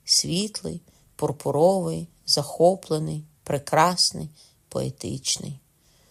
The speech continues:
Десь там внизу, у мороці, бурмоче та ремствує народ. Нехай собі ремствує.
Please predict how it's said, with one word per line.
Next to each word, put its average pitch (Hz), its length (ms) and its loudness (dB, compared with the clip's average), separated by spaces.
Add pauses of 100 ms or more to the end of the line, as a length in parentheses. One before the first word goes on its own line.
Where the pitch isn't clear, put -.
(300)
Десь - 300 4
там 208 280 4
внизу, 170 360 4
у 170 140 6
мороці, 165 640 6 (360)
бурмоче 185 640 6
та 160 180 6
ремствує 165 560 4
народ. 151 540 0 (640)
Нехай 165 320 6
собі 156 300 2
ремствує. 143 640 0